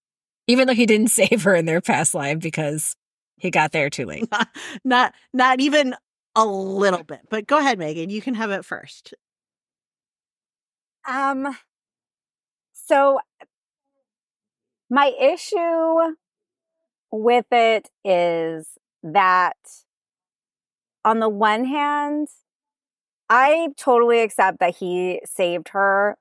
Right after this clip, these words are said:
Speaker 3: while she was in utero. Great. Him saving her when she was Wolshim, like, he, I, I feel like it was more of, like, we were supposed to just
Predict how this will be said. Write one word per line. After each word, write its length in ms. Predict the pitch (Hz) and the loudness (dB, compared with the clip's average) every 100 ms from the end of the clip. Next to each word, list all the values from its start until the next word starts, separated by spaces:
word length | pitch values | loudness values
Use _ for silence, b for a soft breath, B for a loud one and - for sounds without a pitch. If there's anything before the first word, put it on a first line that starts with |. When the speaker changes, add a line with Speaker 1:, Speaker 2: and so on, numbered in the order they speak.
| _ _ | _ _
Speaker 3:
while 320 | 175 175 160 | -2 0 0
she 160 | - 185 | -2 -4
was 320 | 170 165 160 | 0 -2 -4
in 180 | - 170 | -8 -6
utero. 520 | 165 151 139 131 - _ _ _ _ _ _ _ 175 | -6 -8 -8 -10 -14 _ _ _ _ _ _ _ -4
Great. 480 | 185 160 - - _ _ _ _ _ _ _ _ _ _ | -2 -2 -8 -20 _ _ _ _ _ _ _ _ _ _
Him 380 | 233 226 254 285 | -8 0 2 2
saving 420 | 294 240 240 254 233 | 4 2 4 -2 -2
her 580 | 247 240 233 233 220 - _ _ | 0 0 2 0 0 -4 _ _
when 440 | 202 180 170 208 | -10 -6 -2 -2
she 140 | - 214 | -2 -2
was 160 | 190 | -2
Wolshim, 480 | 170 175 - 214 208 | -2 -4 -2 -4 0
like, 260 | 196 165 - | -2 -4 -10
he, 540 | _ - 233 226 208 - _ _ - | _ -6 -2 -2 -4 -8 _ _ -2
I, 100 | 190 _ 214 | -2 _ 2
I 200 | 233 240 | 2 2
feel 240 | 277 277 | 2 4
like 160 | 277 254 | 4 4
it 80 | 233 | 2
was 180 | 214 | 2
more 260 | 208 202 202 | 0 2 2
of, 80 | 196 | 4
like, 160 | 190 170 | 2 0
we 60 | 190 | -4
were 120 | 190 | -4
supposed 220 | - 202 | -2 -4
to 80 | 196 | -2
just 460 | 190 185 - - | -2 -2 -4 -20